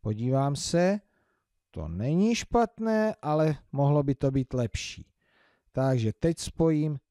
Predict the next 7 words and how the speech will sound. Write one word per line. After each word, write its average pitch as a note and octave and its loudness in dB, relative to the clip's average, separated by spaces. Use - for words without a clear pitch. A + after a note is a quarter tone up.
zelené C3+ 0
body, F2 -8
čili A2+ -4
zelené D#3 2
středy D#3+ 0
těch D#3+ 0
křížků. G#2 -4